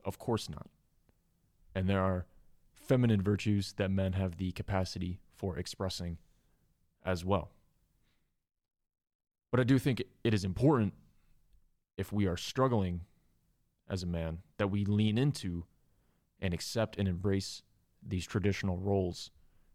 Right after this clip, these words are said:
and responsibilities. If you search masculinity on Google, you will come across many sources that demonize it, say that masculine traits include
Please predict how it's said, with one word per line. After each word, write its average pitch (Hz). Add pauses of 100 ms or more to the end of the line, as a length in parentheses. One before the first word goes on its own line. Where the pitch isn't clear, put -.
(160)
and 92
responsibilities. 92 (3000)
If 120
you 151
search 151
masculinity 113 (920)
on 95
Google, 87 (1120)
you 104
will 98
come 107
across 98
many 110
sources 95
that 90
demonize 92
it, - (200)
say -
that 87 (1300)
masculine 120
traits -
include 98